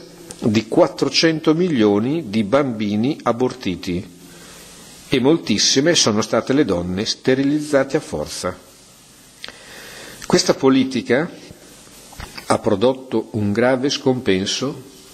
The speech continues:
tra il numero degli uomini e quello delle donne,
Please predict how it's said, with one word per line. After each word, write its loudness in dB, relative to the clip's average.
tra 0
il 2
numero 4
degli 2
uomini 2
e -8
quello 4
delle 4
donne, 0